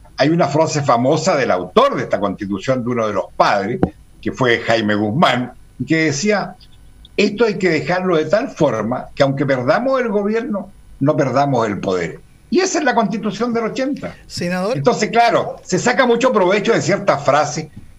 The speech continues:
Speaker 1: en el contexto histórico. Yo, yo la verdad de las cosas que a veces me pregunto, la gente no sabrá, no leerá, no se informará, los que critican así, de cómo estaba este país el año noventa,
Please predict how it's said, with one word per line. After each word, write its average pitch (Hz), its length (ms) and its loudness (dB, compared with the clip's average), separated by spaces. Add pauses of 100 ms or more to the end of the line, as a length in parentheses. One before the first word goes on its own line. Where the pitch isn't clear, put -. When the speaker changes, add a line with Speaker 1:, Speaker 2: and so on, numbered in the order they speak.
(120)
Speaker 1:
en 156 120 4
el 151 80 0
contexto 139 480 0
histórico. - 600 -2 (340)
Yo, 196 340 2
yo 233 140 2
la 247 120 2
verdad 190 200 2
de 214 60 2
las 170 140 0
cosas 185 300 0
que 143 360 -2 (520)
a 113 100 4
veces 170 300 0
me 156 120 0
pregunto, 147 720 0 (300)
la 135 120 0
gente 190 680 -2 (160)
no 131 320 0
sabrá, 147 800 -2 (280)
no 139 200 0
leerá, 143 400 0
no 151 100 -4
se 139 120 -4
informará, 107 840 -2
los 107 160 -2
que 107 100 -2
critican 127 460 0
así, 139 360 -4 (600)
de 135 220 2
cómo 220 260 2
estaba 135 380 0
este 190 220 -2
país 190 340 0
el 196 80 0
año 190 180 0
noventa, 226 540 -4